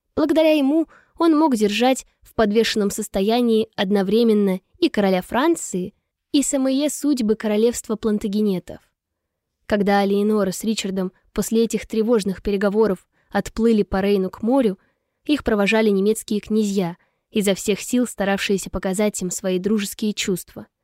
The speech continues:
В Кельне их великолепно принимал архиепископ, и в соборе, что было тонким проявлением внимания, отслужили мессу в память святого Петра в Узах. "Теперь я знаю,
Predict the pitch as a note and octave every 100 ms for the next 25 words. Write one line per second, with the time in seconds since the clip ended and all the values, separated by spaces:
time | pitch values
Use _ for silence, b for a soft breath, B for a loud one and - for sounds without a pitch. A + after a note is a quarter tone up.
0 | _ _ _ _ _ _ - C4+ D4 B3+
1 | A3 A#3 B3 A3+ G#3+ G3+ G#3+ A#3+ A3 G3
2 | F#3+ G3 G3 A3 G#3+ _ - G#3 - A3
3 | - A#3 - - - - _ _ _ G#3+
4 | - F#3+ A3+ B3+ G3 - _ - - A3+
5 | B3 A3+ - C#4 B3+ G#3 - G#3 A3 A3+
6 | G3+ G3 G3+ G3+ C4 A#3+ G3 F#3+ _ _
7 | - G#3 - A3 G#3 A#3 G3+ G3 B3 -
8 | F#3+ F#3 _ - A3 A3 - - G3+ -
9 | A#3 G#3 - F#3+ G3+ G#3 G3+ F#3 F3 -
10 | _ _ _ _ _ _ _ _ _ _
11 | - A3+ D4 A3 G3 G#3+ B3+ G3+